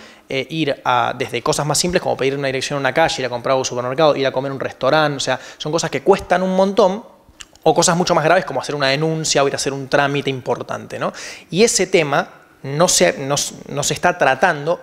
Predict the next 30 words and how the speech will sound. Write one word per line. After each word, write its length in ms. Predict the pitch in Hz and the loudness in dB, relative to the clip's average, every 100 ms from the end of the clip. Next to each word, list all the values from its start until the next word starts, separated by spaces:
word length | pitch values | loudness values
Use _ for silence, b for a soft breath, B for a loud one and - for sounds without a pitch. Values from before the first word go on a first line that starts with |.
| - - _ _ | -10 -20 _ _
ni 100 | 143 | -2
en 80 | 143 | 0
Argentina 420 | 135 143 143 220 | 2 0 2 2
ni 120 | 185 | 2
en 60 | 151 | 0
ninguna 260 | 151 208 202 | 0 2 2
parte 200 | 202 151 | 2 0
del 100 | 190 | 0
mundo. 380 | 226 156 123 B B | 0 -2 -6 B B
Entonces 220 | B - 165 | B -2 2
hay 80 | |
un 80 | 185 | 4
montón 240 | 185 202 208 | 4 2 0
de 100 | 165 | 2
clientes 340 | 196 202 147 | 2 2 0
que 120 | - | -4
por 160 | 127 127 | 0 2
ahí 120 | 156 | 2
quieren 220 | 160 160 | 2 2
ir 80 | 160 | 2
a 60 | 156 | 2
comer 360 | 165 165 - B B B _ - | 2 2 0 B B B _ 0
a 340 | 127 120 - - - | 2 2 -2 -18 -8
uno 180 | 143 151 | -2 0
de 20 | |
tus 100 | 139 | 2
restaurantes, 320 | 131 185 170 | 2 4 4
por 120 | - 127 | 2 -2
ejemplo, 220 | 135 127 | -2 0
digo, 200 | 120 | 0